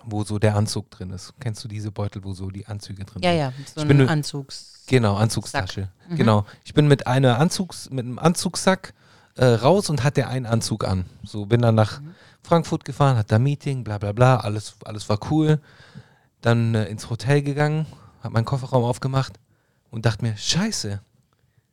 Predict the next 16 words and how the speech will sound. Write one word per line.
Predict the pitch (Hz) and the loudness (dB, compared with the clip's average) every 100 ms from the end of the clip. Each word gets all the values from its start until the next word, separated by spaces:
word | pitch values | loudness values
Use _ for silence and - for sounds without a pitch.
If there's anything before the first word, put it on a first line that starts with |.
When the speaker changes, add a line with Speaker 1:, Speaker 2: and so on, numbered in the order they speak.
| _ _ _ _ | _ _ _ _
Speaker 1:
ich | 139 | -2
hab | |
meinen | - 113 | 0 2
Koffer | 226 - | 0 -2
vergessen." | 131 104 104 - 110 - - _ _ - _ _ _ _ _ _ _ | -4 -6 -8 -8 -10 -12 -20 _ _ -20 _ _ _ _ _ _ _
Weil, | 123 139 185 - | 4 6 4 -2
du | 127 | -10
siehst | 113 156 | -8 -4
ja, | 190 | -4
ich | 180 127 | -2 -2
hab | - - | -4 0
alles | 143 139 | 2 4
aufgezählt, | 131 147 170 - 180 - | 2 0 -2 0 -2 -2
außer | 135 143 | 0 2
meinen | 143 | 2
Koffer. | 143 202 101 | 0 -6 -8